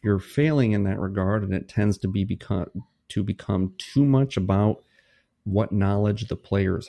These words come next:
have, then they likely will get frustrated, unless it's, like, some sort of detective story, then in which case maybe you could kind of go with that. But, um,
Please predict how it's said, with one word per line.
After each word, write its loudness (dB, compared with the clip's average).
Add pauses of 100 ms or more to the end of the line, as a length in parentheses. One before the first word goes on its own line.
have, 0 (880)
then 0
they 2
likely 0
will 2
get 0 (320)
frustrated, 0
unless 2
it's, -6
like, -2
some 2
sort 2
of -2
detective 0
story, -4
then -4
in 0
which -4
case -4
maybe 0 (600)
you 0
could -6
kind -4
of -8
go 0
with 2
that. -2
But, 0 (140)
um, -2